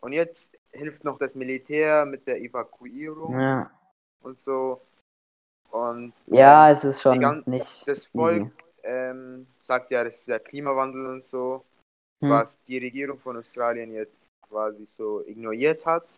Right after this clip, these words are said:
Speaker 2: Ja.
Speaker 1: diese Aussage. Aber ich weiß nicht, ich glaub, das auch, das hat wirklich was mit
Speaker 2: Ja, ich
Speaker 1: Klimawandel
Speaker 2: glaub
Speaker 1: zu
Speaker 2: auch.
Speaker 1: tun.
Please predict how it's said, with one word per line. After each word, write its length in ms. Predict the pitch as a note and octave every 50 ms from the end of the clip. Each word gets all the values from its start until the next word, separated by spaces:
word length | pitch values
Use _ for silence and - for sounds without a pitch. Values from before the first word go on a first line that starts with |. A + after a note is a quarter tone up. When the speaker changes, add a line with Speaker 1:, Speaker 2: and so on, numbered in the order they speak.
| _ -
Speaker 2:
Ja. 360 | G#2+ A#2+ B2+ B2+ B2 A2+ - A2 A2 -
Speaker 1:
diese 220 | A2 G#2+ C3 F2+
Aussage. 600 | G#2+ A#2+ A#2+ - - B2+ B2 A#2+ A#2+ A#2 A#2 A#2+ - _ _ _ _ _ _ _ _ _ _ -
Aber 220 | - A2 A#2 -
ich 100 | A2 A2 G#2+
weiß 240 | G#2+ A2+ A2 - A2
nicht, 120 | G#2+ -
ich 60 | - _
glaub, 200 | A2 G#2+ G#2+ -
das 180 | G#2+ G2+ -
auch, 280 | F2+ A2 A#2 A2+ - - _ -
das 100 | - -
hat 120 | A2 G2+
wirklich 320 | A2 A#2+ B2+ B2 A#2 G#2+ -
was 160 | G#2+ G#2+ - -
mit 120 | G#2+ - _ -
Speaker 2:
Ja, 320 | C3+ C#3 C#3 C3+ C#3 C#3
ich 80 | C#3 C3+
Speaker 1:
Klimawandel 60 | A2
Speaker 2:
glaub 120 | B2+ G#2+ -
Speaker 1:
zu 40 | G#2+
Speaker 2:
auch. 180 | A2 A2+ A#2
Speaker 1:
tun. 220 | A2+ A2 A2 G#2+